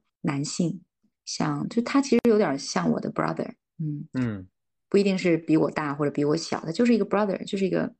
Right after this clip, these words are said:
Speaker 1: brother 这样的一个身份，我觉得。因为我觉得我成长中的男性，大多数他还是，就比如我爸爸呀什么，就你知道我们中国的，他都是批评你多一点，对吧？但是一个人他总是鼓励你，我，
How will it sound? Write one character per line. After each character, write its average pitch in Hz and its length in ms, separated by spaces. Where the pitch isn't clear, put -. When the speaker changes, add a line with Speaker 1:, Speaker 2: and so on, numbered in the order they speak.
Speaker 1:
brother 180 380
这 - 100
样 143 120
的 - 80
一 - 80
个 - 100
身 - 260
份， - 160
我 - 60
觉 - 180
得。 - 100
因 254 100
为 254 300
我 156 180
觉 160 140
得 185 160
我 160 240
成 180 140
长 202 200
中 156 120
的 156 80
男 147 200
性， 160 220
大 196 120
多 175 140
数 175 220
他 160 80
还 156 160
是， 165 160
就 - 100
比 147 180
如 147 140
我 76 80
爸 - 180
爸 151 140
呀 143 160
什 - 160
么， - 100
就 - 120
你 165 120
知 - 140
道 226 80
我 196 60
们 151 80
中 208 240
国 170 120
的， 156 140
他 - 120
都 220 140
是 220 220
批 - 120
评 254 160
你 175 100
多 147 180
一 147 80
点， - 200
对 - 120
吧？ 156 140
但 233 140
是 226 60
一 220 40
个 240 120
人 196 200
他 214 140
总 165 160
是 202 100
鼓 156 200
励 175 140
你， 160 120
我， 147 140